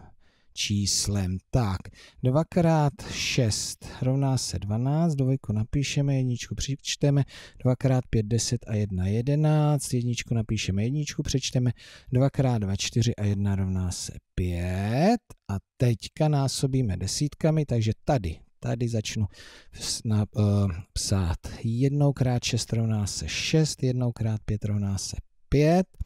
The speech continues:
jednou krát dvě rovná se dvě, pravítko přiskočí po druhé, podtrhneme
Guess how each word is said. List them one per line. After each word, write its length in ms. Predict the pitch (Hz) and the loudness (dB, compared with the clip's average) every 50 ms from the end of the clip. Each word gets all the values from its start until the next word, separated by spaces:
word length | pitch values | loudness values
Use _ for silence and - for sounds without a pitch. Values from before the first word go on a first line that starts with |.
| - - - - - - - - _ - | -14 -16 -20 -20 -20 -20 -20 -20 _ 0
jednou 360 | - 131 135 131 131 131 127 120 | 2 2 4 4 4 4 4 2
krát 280 | - - 110 110 110 | 2 0 2 2 2
dvě 200 | 107 110 113 110 | 2 4 2 2
rovná 360 | 107 104 104 101 101 101 98 | 2 2 2 2 2 0 0
se 240 | - - - - - - - | -2 -4 -8 -10 -12 -12 -10
dvě, 680 | - 82 90 92 101 117 139 156 170 190 214 226 247 240 - - - - - _ _ - _ _ _ _ _ | -6 -4 -2 0 2 4 4 6 6 6 6 6 6 4 0 -4 -14 -20 -20 _ _ -20 _ _ _ _ _
pravítko 580 | - 113 123 123 120 127 120 117 - - - 117 | -2 -2 0 0 0 0 0 -2 -4 -6 -8 -6
přiskočí 680 | - - 127 - - - - 98 - - - - - - _ _ _ _ | -4 -4 -6 -6 -8 -6 -6 -6 -6 -6 -8 -10 -12 -14 _ _ _ _
po 160 | - 143 151 | 2 2 4
druhé, 680 | 156 165 170 175 175 160 160 165 160 165 160 156 156 - - _ _ _ - - - - _ _ - | 4 6 6 6 6 6 6 6 4 4 4 4 2 0 -4 _ _ _ -20 -20 -20 -20 _ _ 2
podtrhneme 1000 | - 156 156 - _ _ - 156 147 143 139 139 135 131 131 131 127 123 120 | 4 4 4 2 _ _ 0 2 4 4 4 4 4 2 2 2 2 2 0